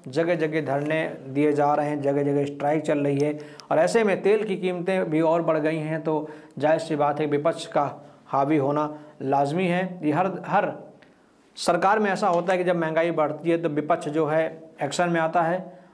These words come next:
आज भी विपक्ष एक्शन में है, लेकिन अगर मोदी सरकार का ये फैसला जो मोदी सरकार ने तेल पर लिया है कि तेल कीमत आज जो सौ रुपये लीटर है, अगर साठ रुपये प्रति लीटर हो जाती है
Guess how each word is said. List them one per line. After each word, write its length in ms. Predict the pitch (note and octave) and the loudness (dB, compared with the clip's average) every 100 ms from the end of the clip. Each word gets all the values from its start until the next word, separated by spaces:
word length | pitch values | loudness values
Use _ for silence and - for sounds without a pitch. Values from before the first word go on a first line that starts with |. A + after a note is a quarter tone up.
| _ _ - | _ _ -2
आज 200 | C#3+ D#3 | 0 2
भी 100 | E3 | 2
विपक्ष 320 | D#3 D3+ D3+ | 0 -2 -2
एक्शन 240 | D3 D#3+ D#3+ | -4 -2 -2
में 140 | E3 | 0
है, 160 | E3 E3+ | 0 0
लेकिन 220 | E3 F3 | 0 -2
अगर 360 | F3 E3+ G#3+ | 0 0 2
मोदी 280 | F3 E3 F3 | 2 2 0
सरकार 380 | F3 D#3 D#3+ D#3+ | -2 0 0 0
का 120 | D#3 | 0
ये 100 | D#3 | -2
फैसला 400 | D3 D3 C#3+ D3+ | -2 -6 -2 -2
जो 120 | D3 | 0
मोदी 140 | D3 D3+ | 0 -2
सरकार 320 | C3+ D3 D3 | -2 0 0
ने 100 | D3 | -2
तेल 280 | - E3 D3+ | -2 0 2
पर 180 | D#3 C#3+ | 0 2
लिया 260 | D3+ E3+ | 2 2
है 420 | D#3 D3+ E3 - - - - - - | 0 -2 -2 -6 -18 -20 -20 -10 -4
कि 100 | E3 | 0
तेल 500 | - G3+ G#3+ - - | 4 6 4 0 -2
कीमत 300 | F3+ F#3+ F#3 | 0 0 0
आज 180 | F3 E3+ | -2 0
जो 140 | E3 | 0
सौ 200 | D#3+ G3+ | 0 -2
रुपये 180 | F#3 F3 | 2 0
लीटर 280 | E3+ G3 E3+ | 2 2 2
है, 140 | D#3 | 2
अगर 120 | E3 | 2
साठ 380 | D#3+ - E3 F3 | 0 0 0 0
रुपये 180 | - E3+ | -2 -2
प्रति 220 | E3 D#3 | -2 -4
लीटर 200 | D#3 D3+ | -2 -2
हो 280 | A#2+ C#3 F3 | -2 0 2
जाती 320 | D#3 C#3+ D3 | 2 0 0
है 160 | D3 | 0